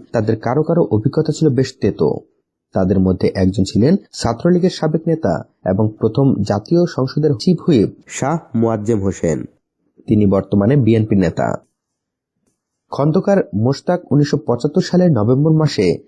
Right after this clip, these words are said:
ডেমোক্রেটিক লীগ নামে যে রাজনৈতিক দল গঠন করেছিলেন, শাহ মোয়াজ্জেম সে দলের সাধারণ সম্পাদক ছিলেন। উনিশশো সাতাত্তর সালে জিয়াউর রহমান যখন রাজনীতিবিদদের সাথে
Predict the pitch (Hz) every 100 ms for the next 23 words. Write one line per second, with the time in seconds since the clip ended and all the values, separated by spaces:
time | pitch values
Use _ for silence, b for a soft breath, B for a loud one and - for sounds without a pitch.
0 | 107 107 101 104 - 98 - 190 - 98
1 | 117 156 165 165 180 170 113 127 110 107
2 | 127 139 151 143 151 139 104 - 139 143
3 | 139 110 78 62 - - - 139 143 -
4 | 110 107 85 98 180 226 - - - 160
5 | 165 175 175 - 113 123 127 117 104 95
6 | 90 - 90 76 - - _ _ _ _
7 | _ _ - 98 98 98 95 104 98 -
8 | 98 - 110 208 B B B 104 120 151
9 | 165 170 175 165 170 165 101 104 131 139
10 | 147 147 143 156 - 139 104 85